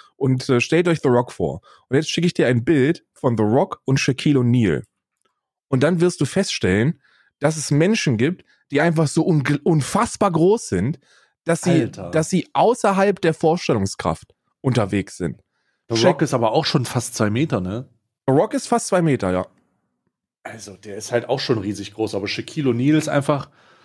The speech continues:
Speaker 2: ist einfach Wahnsinn. Und Mark Wahlberg ist dann Schlumpf gegen.
Speaker 1: Ja, das ist, äh, das ist, also wirklich, The Rock ist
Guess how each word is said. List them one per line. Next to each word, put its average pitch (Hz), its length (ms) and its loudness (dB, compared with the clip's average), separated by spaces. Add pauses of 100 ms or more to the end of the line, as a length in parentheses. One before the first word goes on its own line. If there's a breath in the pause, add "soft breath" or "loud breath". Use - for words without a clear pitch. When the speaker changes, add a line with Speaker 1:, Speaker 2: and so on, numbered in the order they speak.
(260 soft breath)
Speaker 2:
ist 120 140 0
einfach 127 500 0 (580)
Wahnsinn. 101 520 -2
Und 117 160 -4
Mark 139 340 0
Wahlberg 156 480 2
ist - 160 -4
dann 143 160 0
Schlumpf 135 340 -2
gegen. 90 340 -4 (560)
Speaker 1:
Ja, 123 200 2 (480)
das 123 180 -4
ist, 120 160 -6
äh, 123 200 4
das 123 200 -2
ist, 127 240 -6
also 127 260 2
wirklich, 131 240 0 (520 soft breath)
The 131 60 0
Rock 208 200 2
ist 190 180 0